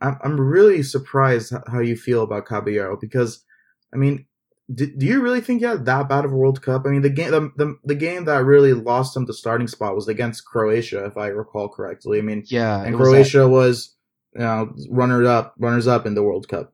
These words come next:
Speaker 1: So, I mean, like, it, it, I don't know. I, I, I feel like it's crazy to completely lose confidence in a guy over one match when we've seen,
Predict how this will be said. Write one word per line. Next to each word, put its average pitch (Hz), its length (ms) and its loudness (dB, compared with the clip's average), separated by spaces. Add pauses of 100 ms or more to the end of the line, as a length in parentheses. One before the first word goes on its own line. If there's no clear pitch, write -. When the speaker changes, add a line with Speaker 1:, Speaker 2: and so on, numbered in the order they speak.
Speaker 1:
So, 107 220 -2
I 110 40 -2
mean, 113 220 -2
like, 107 400 -4 (580)
it, - 220 -4
it, 135 260 2 (540)
I 170 60 0
don't 226 140 6
know. 226 100 6
I, 131 260 4
I, 139 100 -6 (160)
I - 40 -6
feel 220 180 6
like 208 140 10
it's - 120 6
crazy 175 480 2
to 120 280 2 (120)
completely 131 680 -2 (480)
lose 135 320 4
confidence 135 600 2
in 113 80 -2
a 110 80 -4
guy 104 260 0
over 117 320 2
one 120 300 0
match 110 340 -4
when 107 160 -4
we've 117 160 -4
seen, 120 480 -4